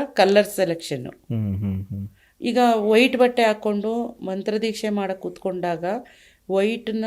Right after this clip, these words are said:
Speaker 1: ನಾವು ಮಾಡ್ತಾ ಮಾಡ್ತಾ ಎನರ್ಜಿಗಳು ಅಟ್ಯಾಕ್ ಆಗ್ಬಿಡುತ್ತವೆ.
Speaker 2: ಹ್ಮ್, ಹ್ಮ್, ಹ್ಮ್.
Speaker 1: ಬೇಗ ರಿಸೀವ್ ಆಗತ್ತೆ ವೈಟ್ಗೆ.
Speaker 2: ಹ್ಮ್, ಹ್ಮ್, ಹ್ಮ್, ಹ್ಮ್.
Speaker 1: So, ಅದಕ್ಕೆ ವೈಟ್ ಮಂತ್ರದೀಕ್ಷೆಗೆ ಮಾತ್ರ ವೈಟ್ ಹಾಕ್ಸ್ತೀವಿ.
Speaker 2: ಹ್ಮ್.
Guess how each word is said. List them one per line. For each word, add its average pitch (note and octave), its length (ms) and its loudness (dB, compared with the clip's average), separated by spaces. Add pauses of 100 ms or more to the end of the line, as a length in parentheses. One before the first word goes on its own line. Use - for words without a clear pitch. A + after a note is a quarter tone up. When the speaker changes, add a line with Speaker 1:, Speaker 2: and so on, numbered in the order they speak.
(120)
Speaker 1:
ನಾವು G3 360 -4
ಮಾಡ್ತಾ F#3 400 0
ಮಾಡ್ತಾ G#3+ 480 -2 (280)
ಎನರ್ಜಿಗಳು G#3 1080 0
ಅಟ್ಯಾಕ್ G3+ 360 2
ಆಗ್ಬಿಡುತ್ತವೆ. - 480 -8
Speaker 2:
ಹ್ಮ್, G2+ 360 -4
ಹ್ಮ್, F#2+ 180 -6
ಹ್ಮ್. D3+ 220 -12 (520)
Speaker 1:
ಬೇಗ A3 280 4
ರಿಸೀವ್ G#3 320 0
ಆಗತ್ತೆ E3 360 -4
ವೈಟ್ಗೆ. A2+ 440 0
Speaker 2:
ಹ್ಮ್, G2+ 200 -4
ಹ್ಮ್, - 0 -
ಹ್ಮ್, A2 300 -12
ಹ್ಮ್. A2+ 180 -16 (1160)
Speaker 1:
So, F3+ 140 -4
ಅದಕ್ಕೆ B3 440 4
ವೈಟ್ A3+ 680 4
ಮಂತ್ರದೀಕ್ಷೆಗೆ A#3+ 640 2
ಮಾತ್ರ G3+ 360 0
ವೈಟ್ G3+ 280 0
ಹಾಕ್ಸ್ತೀವಿ. D#3 680 -4
Speaker 2:
ಹ್ಮ್. G#2 240 2